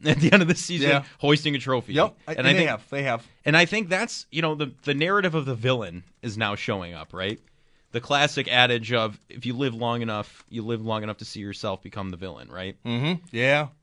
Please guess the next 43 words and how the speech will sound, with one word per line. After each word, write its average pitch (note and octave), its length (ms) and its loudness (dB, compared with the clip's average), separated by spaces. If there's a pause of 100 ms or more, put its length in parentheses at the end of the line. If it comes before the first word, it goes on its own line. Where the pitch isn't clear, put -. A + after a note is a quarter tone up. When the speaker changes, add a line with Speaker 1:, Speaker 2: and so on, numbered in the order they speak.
(460)
Speaker 2:
Well, F3 160 8
Speaker 1:
What G3 80 0
the A#3 60 12
Speaker 2:
apparently E4+ 280 4
the A#3 40 -2
Speaker 1:
people C#4 220 8
Speaker 2:
Chiefs A3+ 100 10
Speaker 1:
hated C4+ 160 4
the A#3 80 10
Bills A3+ 340 6
in A3+ 80 2
the F#3+ 80 0
nineties C#3+ 360 4
because D#3 180 -2
they F#3+ 100 0
just F#3+ 200 -2
kept F#3+ 180 2
going G3+ 240 4
back F#3+ 200 6
to G#3 60 -4
the F#3+ 120 -2
Super A#3+ 240 -4
Bowl E3 160 6
in D3+ 60 2
the C3+ 180 -2
A E3+ 80 6
F D#3+ 80 2
C A3+ 240 -8
and C#3+ 140 0
losing, E3 440 -6
right? B2 340 0 (420)
Speaker 2:
Yeah. A#2 200 0
Speaker 1:
They F#3+ 120 6
mentioned G3+ 340 4
that A2 260 6
in D3 120 0
the D3+ 60 2
Four G3 200 4
Falls F#3 240 4
of D#3+ 80 -4
Buffalo. B2 480 2
Speaker 2:
Mm-hmm. C3+ 880 -8
Speaker 1:
People A#3 340 2